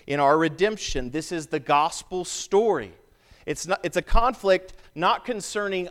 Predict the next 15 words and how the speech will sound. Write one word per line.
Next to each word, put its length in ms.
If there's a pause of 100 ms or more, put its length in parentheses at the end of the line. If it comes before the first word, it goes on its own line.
our 320
identity 800
first. 680 (320)
It's 200
a 40
conflict 720 (220)
concerning 600
the 160
identity 840
of 160
Jesus. 520
Who 200
did 140
he 160
say 420